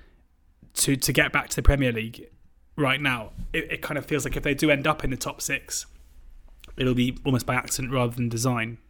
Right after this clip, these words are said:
Um, now, that is, is, isn't any slight on them and what they're doing. It's just, in my mind, they're, the performances don't look great, and it feels like they're, they're kind of trying to get to grips with, with how Wagner wants them to play.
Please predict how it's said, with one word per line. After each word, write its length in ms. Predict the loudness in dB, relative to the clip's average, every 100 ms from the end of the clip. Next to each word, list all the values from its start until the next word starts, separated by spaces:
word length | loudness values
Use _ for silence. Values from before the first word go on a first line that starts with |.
| -12 -6
Um, 520 | -4 -2 -2 -4 -8 -18 -20 -20 -20 -20 -2
now, 80 | 6
that 200 | 6 6
is, 180 | 2 0
is, 260 | -2 -6 -4
isn't 260 | -4 -2
any 360 | 0 2 2 -2 -18 -20 -10 -2
slight 300 | 2 4 4
on 120 | 2
them 120 | 2 2
and 160 | 2 0
what 120 | 0
they're 120 | 0
doing. 320 | 2 2 2
It's 80 | -4
just, 220 | -4 -4
in 240 | -4 -2 0
my 140 | 2
mind, 160 | 2 0
they're, 60 |
the 360 | 0 -2 -2 2
performances 460 | 2 2 -2 -2
don't 220 | -2 0 2
look 180 | 2
great, 320 | 0 -4 -4 -8
and 260 | -10 -10 -10 -14
it 100 | -10
feels 180 | -4 -2
like 80 | -2
they're, 160 | -4 -4
they're 100 | -4
kind 140 | -4
of 40 | -4
trying 140 | -2
to 100 | 0
get 100 | 0
to 80 | 0
grips 300 | 0 0 -2
with, 160 | -4 -4
with 80 | -2
how 260 | 0 -2 -6 4 8
Wagner 240 | 8 6
wants 200 | 0 -2
them 100 | -6
to 80 | -4
play. 360 | -2 -2 -4